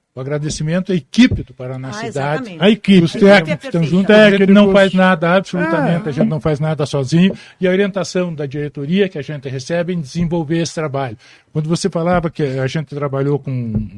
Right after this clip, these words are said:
Speaker 1: com, com o Ratinho, quando o Ratinho foi secretário, nós tivemos a oportunidade nesse trabalho, junto com a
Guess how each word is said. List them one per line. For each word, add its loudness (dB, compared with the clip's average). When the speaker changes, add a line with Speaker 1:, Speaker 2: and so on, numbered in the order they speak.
Speaker 1:
com, -8
com -8
o -4
Ratinho, -2
quando -8
o -8
Ratinho -4
foi -4
secretário, -6
nós -4
tivemos -2
a -2
oportunidade -6
nesse -8
trabalho, -4
junto -4
com -2
a -4